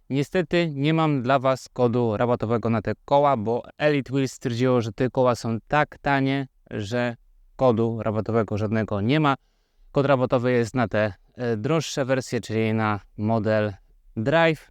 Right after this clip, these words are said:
gdzie one zaczynają się od tysiąca dolarów.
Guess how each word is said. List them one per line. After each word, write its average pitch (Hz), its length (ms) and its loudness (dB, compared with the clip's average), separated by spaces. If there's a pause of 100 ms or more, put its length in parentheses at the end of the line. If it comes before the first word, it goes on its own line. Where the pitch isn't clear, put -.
(160)
gdzie 117 200 2
one 117 100 2
zaczynają 113 340 -2
się 117 160 -6
od 104 100 -6 (120)
tysiąca 143 680 -2 (100)
dolarów. 131 640 -2